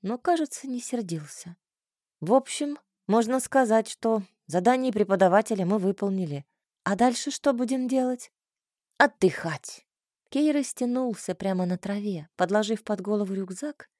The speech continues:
и прикрыл глаза. «Не выспался я сегодня.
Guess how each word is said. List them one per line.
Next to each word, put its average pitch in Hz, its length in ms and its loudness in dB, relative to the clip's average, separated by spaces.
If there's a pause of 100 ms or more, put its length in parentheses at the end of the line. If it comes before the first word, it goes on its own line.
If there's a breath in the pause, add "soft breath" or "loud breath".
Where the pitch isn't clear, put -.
(100)
и 320 100 0
прикрыл 202 640 -4
глаза. 170 520 -8 (840)
«Не 233 160 4
выспался 180 640 2
я 143 260 -6
сегодня. 151 640 -2